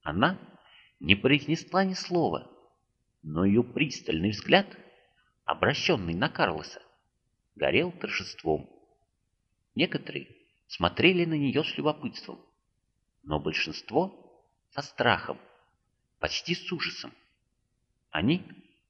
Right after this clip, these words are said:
кое-что знали о ней и шёпотом передавали друг другу странные слухи. «Она колдунья», — говорили они, — «ворожея».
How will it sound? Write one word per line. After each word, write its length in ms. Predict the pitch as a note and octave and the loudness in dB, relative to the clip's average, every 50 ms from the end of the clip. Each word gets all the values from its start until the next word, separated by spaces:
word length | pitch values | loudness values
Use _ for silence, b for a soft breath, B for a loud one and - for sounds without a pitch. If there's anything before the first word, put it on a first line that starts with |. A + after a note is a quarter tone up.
| _ _ - | _ _ 0
кое-что 340 | D#2+ E2+ F#2+ - - - A2 | 2 4 4 2 4 2 0
знали 440 | - - A#2+ E3 G3 F#3+ F#3 F3 - | 2 4 6 6 6 6 4 0 -2
о 60 | - D#3 | -2 -2
ней 320 | D3+ D3+ D#3+ D#3 D3 - - _ _ _ _ _ _ _ | 0 2 0 -2 -2 -8 -20 _ _ _ _ _ _ _
и 80 | - - | -8 -6
шёпотом 640 | - - - - D3+ E3+ - C#3+ C3+ - B2 A#2+ A#2+ _ _ b b b b b b b | -6 -4 -2 0 0 0 0 -4 -10 -8 -10 -14 -14 _ _ b b b b b b b
передавали 540 | - D#2+ - F#3+ G#2+ G#2 A#2 F3+ G3 F#3 F3+ | -2 -2 0 4 4 4 6 6 4 4 0
друг 280 | F3 - D#3 D#3+ - - | -2 -4 -6 -6 -6 -6
другу 280 | - D3 D3+ C#3+ D3 | -4 -4 -4 -4 -6
странные 680 | C#3+ - - - - G2 B2+ D#3+ D#3 C#3+ C3+ C#3 C3+ C3 | -12 -12 -12 -4 2 4 4 4 4 0 -4 -6 -6 -8
слухи. 560 | - - - A#2+ A#2 G2+ - - - - _ _ _ _ _ _ _ _ _ _ _ _ _ _ _ _ _ _ _ - | -8 -8 -2 -2 -2 -2 -2 -10 -14 -16 _ _ _ _ _ _ _ _ _ _ _ _ _ _ _ _ _ _ _ -2
«Она 320 | - D#2+ D#2+ E2+ A#2 D#3+ | -2 0 2 4 4 4
колдунья», — 800 | E3+ - F#3+ F3+ D#3 A#2 - B2+ D#3+ F#3 F#3+ E3+ E3 A2 - - - - _ _ _ _ _ _ _ _ _ _ _ - | 4 2 -4 -4 -4 -4 -2 -2 0 0 2 4 2 2 2 -2 -14 -20 _ _ _ _ _ _ _ _ _ _ _ -6
говорили 520 | - F2 F#2+ B2 D3+ D#3+ A#2 - - - | -2 0 2 2 4 2 2 0 -2 -4
они, — 320 | - A2 C3 C#3 F2+ C#2+ - - - _ _ _ _ _ _ _ _ _ _ _ _ _ - | -2 -2 0 0 0 -4 -6 -14 -20 _ _ _ _ _ _ _ _ _ _ _ _ _ -4
«ворожея». 720 | F2+ F#2 G2+ G2 - - - G2 A2+ B2 A#2 G2 - - | 0 0 0 0 2 2 4 6 6 6 6 2 0 -4